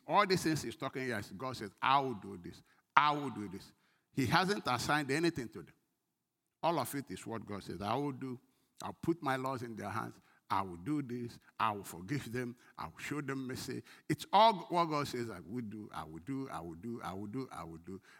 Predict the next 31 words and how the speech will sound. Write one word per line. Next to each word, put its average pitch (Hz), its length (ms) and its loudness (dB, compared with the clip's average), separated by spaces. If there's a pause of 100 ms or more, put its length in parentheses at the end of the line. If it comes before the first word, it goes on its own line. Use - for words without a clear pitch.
"Why 160 200 6
are 214 100 8
you 190 100 0
doing 160 220 4
it, 135 160 -2
God?" 123 160 -6
He 110 60 -10
said, 120 140 -6
"I'm 104 80 -6
showing 127 280 -6
my 101 120 -8
mercy 98 340 -6
to - 120 -20
them." - 80 -20 (320)
Why? 180 180 4 (220)
"For 135 160 -6
God 175 220 0
so 156 180 -6
loved 113 320 -6
the 87 60 -14
world." 87 160 -14
I 180 100 2
love 90 260 -6
this - 140 -18
people. - 140 -20 (1200)
I 196 60 0
love 208 200 -6
them. - 120 -20 (3000)
Hebrews 139 400 2 (100)
ten 110 380 -4 (540)
sixteen. - 500 -8